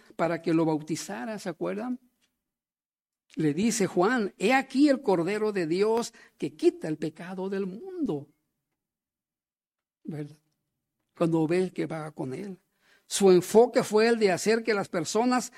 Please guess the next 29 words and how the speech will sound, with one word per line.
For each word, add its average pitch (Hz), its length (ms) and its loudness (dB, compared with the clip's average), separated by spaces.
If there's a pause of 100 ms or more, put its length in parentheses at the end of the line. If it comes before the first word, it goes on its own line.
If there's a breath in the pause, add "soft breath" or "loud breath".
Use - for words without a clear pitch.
(100)
esperaran 180 680 0
la 233 80 0
venida 202 360 0
de 185 140 -4
Cristo, 208 440 -2
quien 165 260 2
era 226 300 0 (300 loud breath)
mucho 147 380 -4
más 220 580 -8
grande 175 440 -8
que 120 280 -14
él. 107 140 -20 (1160)
Mucho 151 280 -4
más 180 380 -2
grande 170 520 -4
que 165 300 0
él 180 120 0
en 160 140 2
importancia. 170 920 -4
Y 180 60 0
Juan 240 380 -4
lo 247 80 2
aceptaba 226 480 -4
y 269 40 -6
lo 240 140 0
reconocía. 208 680 -6 (200 loud breath)
Era 247 220 -2
su 220 160 -2
primo. 277 520 -4